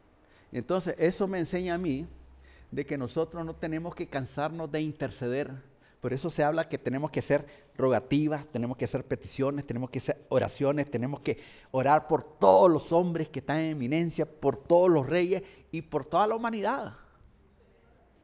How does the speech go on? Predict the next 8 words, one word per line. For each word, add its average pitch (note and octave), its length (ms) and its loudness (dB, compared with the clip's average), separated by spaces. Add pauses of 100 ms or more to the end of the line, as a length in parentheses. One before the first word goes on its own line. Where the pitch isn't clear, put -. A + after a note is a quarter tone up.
(920)
Que D3+ 120 0
no E3 100 -2
nos A3+ 140 -4
cansemos. G#3 720 -2 (1700)
Muchas F#3 260 -2
veces F#3+ 260 0
pensamos F#3 440 -2
que C#3+ 560 0